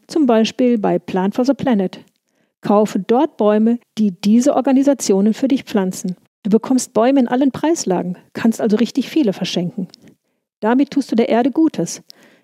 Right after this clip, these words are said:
denn wir brauchen dringend mehr Bäume. Und dafür erhältst du sofort nach dem Kauf der Bäume auf deinem P C eine Baumgeschenkurkunde,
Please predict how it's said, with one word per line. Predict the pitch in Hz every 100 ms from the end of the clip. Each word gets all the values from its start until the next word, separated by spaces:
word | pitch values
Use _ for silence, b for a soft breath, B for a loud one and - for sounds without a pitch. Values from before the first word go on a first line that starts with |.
| b
denn | 196
wir | 185
brauchen | 170 220 233 240
dringend | 208 190 185 -
mehr | 170
Bäume. | 175 175 180 196
Und | 233 180
dafür | 185 208 320
erhältst | - 196 220 -
du |
sofort | 196 302 - 285 262
nach | 202 196
dem | 196
Kauf | - - 196 -
der | 294
Bäume | 247 254 269 294
auf | 233 -
deinem | 220 214 220
P | - -
C | - 196 233
eine | 240 247
Baumgeschenkurkunde, | 214 185 190 208 247 - 302 302 214 180 - 180 180